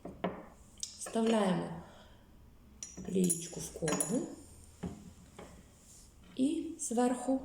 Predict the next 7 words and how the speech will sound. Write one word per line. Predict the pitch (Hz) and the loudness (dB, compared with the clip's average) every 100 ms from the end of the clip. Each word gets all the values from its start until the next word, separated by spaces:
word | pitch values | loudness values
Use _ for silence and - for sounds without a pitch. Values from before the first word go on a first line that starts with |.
| - | -2
розбиваємо | 208 196 202 208 202 202 214 226 - - - - - - - - | 0 2 4 4 6 6 6 6 4 -2 -10 -12 -14 -16 -12 -2
бойочком | 190 196 196 190 - 196 190 - - - - | 2 6 4 2 2 2 2 -4 -10 -18 -2
нашу | 180 175 - - | 2 2 0 -2
ампулу. | 156 151 - 165 160 165 - - - - - - - - - - - - - - - - - - _ _ _ _ _ _ - - - - - - - _ _ _ _ _ _ _ _ - - - 202 - - _ _ | 0 -2 -4 -4 -4 -6 -10 -18 -20 -20 -20 -18 -18 -20 -20 -20 -20 -6 -4 -4 -8 -16 -20 -20 _ _ _ _ _ _ -20 -20 -12 -10 -10 -14 -20 _ _ _ _ _ _ _ _ -20 -20 -20 -20 -20 -20 _ _
І | 285 320 - | -6 -2 2
заповнюємо | 214 233 240 233 214 202 185 180 | 4 6 10 10 10 8 8 6
спочатку | - 196 226 233 240 - | 2 -2 2 2 0 -4